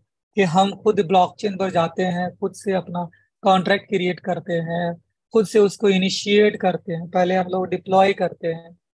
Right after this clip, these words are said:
कॉन्ट्रैक्ट को। जब हमारा कॉन्ट्रैक्ट डिप्लॉय हो जाता है, फिर हम उसको इनिशिएट करते हैं और ब्लॉकचेन के जो नोड्स हैं, उनके साथ हम उसको मैप कर देते हैं। मैपिंग होने के बाद ट्वेंटी फ़ोर आवर्स लगते हैं मैपिंग होने में।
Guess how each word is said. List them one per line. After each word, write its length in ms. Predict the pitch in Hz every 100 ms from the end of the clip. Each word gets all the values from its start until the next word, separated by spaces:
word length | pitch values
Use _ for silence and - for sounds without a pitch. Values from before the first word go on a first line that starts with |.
| _
कॉन्ट्रैक्ट 420 | 196 180 - - -
को। 100 | 254
जब 100 | 170
हमारा 260 | 170 180
कॉन्ट्रैक्ट 400 | 190 185 185 180
डिप्लॉय 360 | 175 - 190 208
हो 80 | 202
जाता 400 | 185 180 180 202
है, 80 | 226 _ _ -
फिर 160 | 226 226
हम 160 | 202
उसको 300 | 202 - 214
इनिशिएट 560 | 190 180 180 - 208 214
करते 360 | 202 175 -
हैं 280 | 185 180 202
और 180 | 202 175
ब्लॉकचेन 580 | 175 170 - _ 196 185
के 120 | 180
जो 120 | 170
नोड्स 520 | 160 175 208 214 -
हैं, 180 | 170 151 - _ _ _
उनके 340 | 214 208 220 214
साथ 260 | 208 190 185
हम 140 | 185
उसको 540 | 185 170 - 214 233 - _ _
मैप 360 | 185 185 190 185 -
कर 160 | 185
देते 260 | 170 165 175
हैं। 140 | 170
मैपिंग 480 | 165 175 175 208 202
होने 300 | 196 180 185
के 140 | 180 180
बाद 220 | 170 175 - - _ -
ट्वेंटी 400 | 196 202 202 233
फ़ोर 360 | 226 208 202 196
आवर्स 320 | 180 180 196
लगते 360 | 185 - 208
हैं 180 | 202 208
मैपिंग 420 | 185 170 - 170
होने 260 | 165 175 196
में। 280 | 196 226